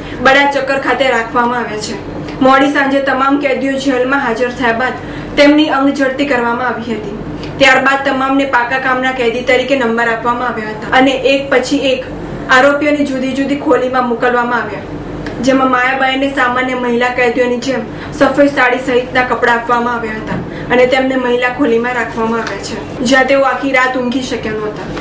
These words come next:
અમેરિકન ન્યૂઝપેપર વોલ સ્ટ્રીટ જર્નલને આપેલા ઇન્ટરવ્યુમાં ગુજરાતી મહિલાઓમાં કુપોષણની સમસ્યા માટે તેમનું વેજીટેરિયન હોવું અને બ્યુટી સભાનતા જવાબદાર છે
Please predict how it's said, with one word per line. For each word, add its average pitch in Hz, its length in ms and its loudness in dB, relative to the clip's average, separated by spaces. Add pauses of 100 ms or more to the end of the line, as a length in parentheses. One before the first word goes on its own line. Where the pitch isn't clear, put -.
(1300)
અમેરિકન 311 440 4
ન્યૂઝપેપર 294 540 0
વોલ 269 220 0
સ્ટ્રીટ 269 280 -2
જર્નલને 269 400 2 (120)
આપેલા 262 340 2
ઇન્ટરવ્યુમાં 254 580 -2 (220)
ગુજરાતી 294 480 4
મહિલાઓમાં 277 500 0
કુપોષણની 269 640 0
સમસ્યા 277 500 2
માટે 277 300 0
તેમનું 269 340 0
વેજીટેરિયન 269 560 0
હોવું 254 240 0 (400)
અને 277 240 8
બ્યુટી 302 320 2
સભાનતા 277 560 0
જવાબદાર 254 560 0
છે 240 160 -2